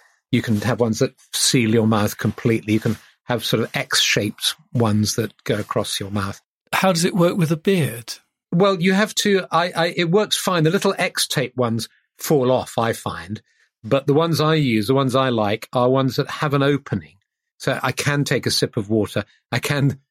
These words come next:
Speaker 1: s-, m-, mumble a few <laughs> words to my wife before I go to sleep.
Speaker 2: "Good night, I love you, darling."
Speaker 1: Yes, I love, <laughs> yes, that's right. <laughs> So I play around with that. I have fun with that.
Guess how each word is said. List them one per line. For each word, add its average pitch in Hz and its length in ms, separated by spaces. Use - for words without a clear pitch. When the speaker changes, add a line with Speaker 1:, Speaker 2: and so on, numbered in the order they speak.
Speaker 1:
s-, - 240
m-, 147 220
mumble 135 460
a 131 60
few 135 280
<laughs> - 0
words 151 460
to - 80
my 180 180
wife 160 380
before 175 280
I - 120
go 175 140
to - 160
sleep. - 420
Speaker 2:
"Good 190 160
night, 208 80
I 202 320
love 208 200
you, 180 180
darling." 180 540
Speaker 1:
Yes, 220 260
I 214 60
love, - 260
<laughs> - 40
yes, 330 200
that's - 240
right. 285 140
<laughs> 139 80
So 175 120
I 160 120
play 156 260
around 139 300
with 120 80
that. 113 120
I 120 60
have 131 80
fun 120 240
with 107 120
that. 104 180